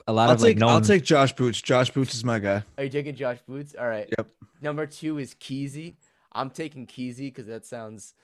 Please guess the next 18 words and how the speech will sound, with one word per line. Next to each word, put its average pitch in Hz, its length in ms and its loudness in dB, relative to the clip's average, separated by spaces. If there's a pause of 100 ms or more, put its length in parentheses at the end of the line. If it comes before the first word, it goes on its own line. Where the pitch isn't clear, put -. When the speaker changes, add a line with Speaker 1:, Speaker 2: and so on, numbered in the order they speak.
(120)
Speaker 1:
That 117 120 4
sounds 135 260 4
at 113 120 6
Speaker 3:
better 113 100 -2
Speaker 1:
least 117 160 2
Speaker 3:
than - 40 -4
Speaker 1:
somewhat 113 300 2
legit. 101 560 -4
Speaker 3:
<laughs> - 20 -16
Yeah, 277 220 6
it 226 140 2
sounds 208 320 2
a 170 40 0
lot 131 220 2
better 139 180 2
Speaker 1:
<laughs> - 80 2
Speaker 3:
than 160 80 0
Josh 156 300 -4